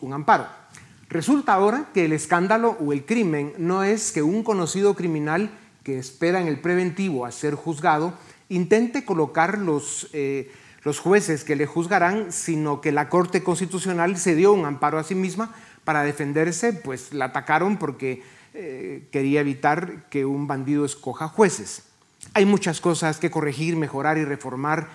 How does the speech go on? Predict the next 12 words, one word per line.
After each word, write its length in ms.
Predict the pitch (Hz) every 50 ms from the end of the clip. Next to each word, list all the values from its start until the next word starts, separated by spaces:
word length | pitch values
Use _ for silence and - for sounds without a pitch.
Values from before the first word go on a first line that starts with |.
| - - - _ -
en 100 | 151 143
nuestro 260 | 151 147 139 - 151 123
país, 340 | 131 123 127 151 175 -
empezando 560 | 196 175 165 160 139 - 170 175 185 165 156 -
con 140 | 147 139
la 60 | 135 139
misma 280 | 147 139 135 156 139
Corte 280 | 156 156 151 - 147 -
Constitucional, 760 | 143 131 - 139 - 127 120 - 131 127 135 147 156 175 170 - - - - - - _
pero 240 | - 151 143 151 147
hoy, 360 | 156 165 175 180 202 220 214 - - - _ _ _
eh, 400 | - - 190 - - - 117 113